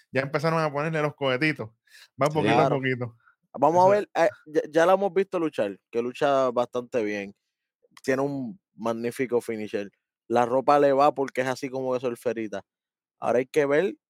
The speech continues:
Speaker 3: su desempeño en el micrófono, que la hemos visto nada más que en segmentos backstage, pero no la hemos visto con un in-ring hab-, hablando.
Speaker 1: Exactamente.
Speaker 3: Así que vamos a ver, eso es lo que no hemos visto de ella. Vamos a ver qué tan buena es ahí.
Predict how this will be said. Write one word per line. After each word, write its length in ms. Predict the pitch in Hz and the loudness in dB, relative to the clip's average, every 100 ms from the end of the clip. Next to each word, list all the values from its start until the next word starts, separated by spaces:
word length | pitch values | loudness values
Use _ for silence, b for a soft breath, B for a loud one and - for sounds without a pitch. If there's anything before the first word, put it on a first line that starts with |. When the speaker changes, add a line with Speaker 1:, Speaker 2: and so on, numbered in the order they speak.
| _ _ | _ _
Speaker 3:
su 220 | - 127 | -4 -2
desempeño 560 | 120 110 101 110 120 147 | 0 -4 -6 -6 -4 -2
en 40 | |
el 60 | 156 | -2
micrófono, 580 | 139 107 107 - 95 92 | -4 -4 -4 -4 -8 -6
que 120 | 104 | -4
la 80 | 104 | -2
hemos 220 | 123 127 | -2 -2
visto 260 | 143 - 160 | -2 0 -2
nada 80 | 139 | 0
más 100 | 127 | -2
que 100 | 123 | -4
en 40 | |
segmentos 460 | 117 104 110 - 135 | -4 -4 -6 -6 -4
backstage, 520 | 127 - 139 147 - _ _ _ _ _ | -2 -4 -4 -6 -8 _ _ _ _ _
pero 180 | 127 120 | 0 2
no 100 | 113 | 2
la 60 | 123 | 2
hemos 200 | 147 120 | 0 -2
visto 460 | 135 - 160 151 | -4 0 2 2
con 140 | - 117 113 | 0 -2 -2
un 80 | 120 | -2
in-ring 640 | 143 123 123 135 139 127 110 | -4 -2 -2 -2 -4 -8 -6
hab-, 160 | 101 - | -4 -2
hablando. 600 | 104 110 120 107 90 - _ _ _ _ | 0 2 2 -2 -12 -16 _ _ _ _
Speaker 1:
Exactamente. 420 | - 113 117 110 | -14 -12 -8 -8
Speaker 3:
Así 160 | 101 107 104 | -6 -8 -2
que 220 | 110 104 | 2 2
vamos 340 | 101 117 139 147 | 2 0 0 2
a 80 | 139 | 4
ver, 380 | 143 143 139 - - | 4 2 0 -2 -4
eso 180 | 160 | 0
es 60 | 180 | 4
lo 100 | 175 | 6
que 120 | 156 | 4
no 160 | 139 139 | 2 0
hemos 180 | 156 151 | 0 2
visto 300 | 160 - 143 | 0 0 0
de 120 | 117 | 0
ella. 120 | 104 98 | 0 -2
Vamos 180 | 131 | 0
a 40 | 147 | 0
ver 80 | 147 | 0
qué 120 | 139 | -2
tan 200 | 135 127 | -2 -2
buena 360 | 120 117 113 110 | -2 -2 -4 -4
es 60 | 104 | -8
ahí. 180 | 87 | -14